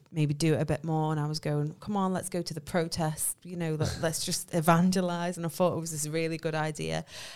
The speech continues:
And then one by one, it, it just didn't materialize. So it's about understanding what he wants from us, not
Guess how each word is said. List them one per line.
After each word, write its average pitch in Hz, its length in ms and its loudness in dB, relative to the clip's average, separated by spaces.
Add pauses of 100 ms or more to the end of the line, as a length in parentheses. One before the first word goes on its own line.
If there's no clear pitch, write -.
(100)
And 165 180 0
then 151 280 0
one 156 180 2
by 151 160 2
one, 147 280 0
it, 147 180 -4
it - 120 -4
just - 280 -6
didn't 170 320 -2
materialize. 165 800 -2
So 165 260 0
it's 165 160 -4
about 185 360 2 (300)
understanding 165 680 -2
what 156 200 -2
he 175 260 -4
wants 160 300 -4
from 151 260 -6
us, 143 300 -4
not 156 220 -8